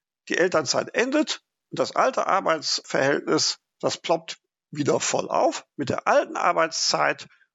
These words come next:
und mit allen alten Pflichten. Und wenn man jetzt weniger arbeiten will, und das wollen ja ganz viele Eltern, weil die sich um die Kinder kümmern möchten,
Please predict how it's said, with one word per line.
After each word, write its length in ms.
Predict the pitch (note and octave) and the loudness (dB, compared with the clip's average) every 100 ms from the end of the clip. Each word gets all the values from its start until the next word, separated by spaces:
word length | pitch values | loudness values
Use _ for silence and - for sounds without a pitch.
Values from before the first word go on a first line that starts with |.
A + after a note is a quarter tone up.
| _ | _
und 380 | E3 E3+ D3+ - | 0 0 -2 -10
mit 320 | - D3+ C3+ | -6 -6 0
allen 300 | D#3+ G3+ G3+ | 2 2 0
alten 400 | - E3+ E3 - | 0 0 0 -4
Pflichten. 500 | C#3 C3 - - C#3 - _ _ _ | -2 -2 -2 -6 -14 -18 _ _ _
Und 180 | C#3 C3+ | 0 2
wenn 120 | D#3+ | 2
man 120 | D#3 | 2
jetzt 260 | C#3 A#2 G3 | 0 -2 2
weniger 440 | D4 C#4+ C3+ C3 | 4 4 2 2
arbeiten 380 | C3 C3+ - B2+ | 0 0 -2 0
will, 220 | D#3 A#3 - _ _ | 0 0 -6 _ _
und 100 | - | -4
das 180 | A#2 - | -4 -2
wollen 260 | A2 F3+ A3+ | 2 2 2
ja 100 | F#3+ | 2
ganz 220 | F3+ F3 | 0 0
viele 260 | - D3+ | 0 2
Eltern, 400 | - D3+ D3 D3+ D3 _ - _ | 2 2 2 0 -2 _ -20 _
weil 140 | B2+ | -2
die 100 | C3 | 0
sich 160 | A2+ A#2 | -2 -4
um 80 | A2+ | -6
die 120 | C3 | -2
Kinder 300 | G3+ G3 F3 | 0 2 2
kümmern 440 | - D#3 D#3+ D#3 | 0 0 0 0
möchten, 480 | C#3+ C#3 - - B2+ | 0 0 -2 -4 -8